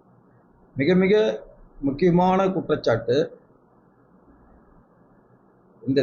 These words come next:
தேசத்தின் நலனுக்கு எதிரான ஒரு குற்றச்சாட்டாகும். இரிடியம் வெளிநாட்டிற்கு கடத்தப்படுவது என்பது. சி பி ஐ,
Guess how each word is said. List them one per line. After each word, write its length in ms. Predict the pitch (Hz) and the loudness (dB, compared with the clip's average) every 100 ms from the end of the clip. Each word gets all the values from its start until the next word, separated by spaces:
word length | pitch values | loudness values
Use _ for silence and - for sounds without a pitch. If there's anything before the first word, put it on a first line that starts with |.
| 123 | 0
தேசத்தின் 580 | 170 190 196 - 185 208 - - _ - - - - - - _ _ _ _ _ _ _ _ _ _ 123 | 0 0 -2 0 0 0 -6 -18 _ -20 -20 -20 -20 -20 -20 _ _ _ _ _ _ _ _ _ _ -6
நலனுக்கு 720 | 131 160 202 196 - - 196 208 - - _ _ _ _ _ _ _ _ _ _ _ _ _ _ _ _ - | 0 2 2 0 -2 0 2 2 -2 -12 _ _ _ _ _ _ _ _ _ _ _ _ _ _ _ _ -2
எதிரான 480 | 139 165 190 185 196 208 - - | 0 2 2 2 2 0 -2 -6
ஒரு 180 | 143 143 - | -2 0 -2
குற்றச்சாட்டாகும். 800 | 139 151 - 117 - 104 - - _ | -2 -2 -2 -2 -2 -6 -8 -14 _
இரிடியம் 440 | 135 175 180 202 180 | -2 2 2 2 2
வெளிநாட்டிற்கு 560 | 175 185 175 156 165 160 | 2 2 0 -2 -2 -2
கடத்தப்படுவது 580 | 147 - 127 127 117 113 | -2 -2 -2 -2 0 -2
என்பது. 280 | 113 110 - - _ - 190 196 | -6 -8 -14 -18 _ -12 -6 -4
சி 180 | 196 185 | -2 0
பி 140 | 170 160 | 2 2
ஐ, 120 | 160 | 2